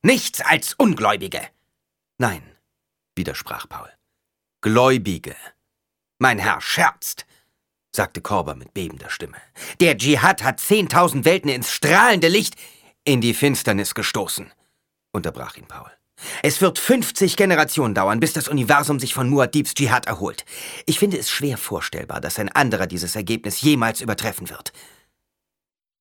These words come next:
Ein bellendes Lachen brach aus seiner Kehle.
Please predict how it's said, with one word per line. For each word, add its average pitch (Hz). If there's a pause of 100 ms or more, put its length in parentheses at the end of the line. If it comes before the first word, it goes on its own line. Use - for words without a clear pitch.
Ein 90
bellendes 104
Lachen 82
brach -
aus -
seiner -
Kehle. -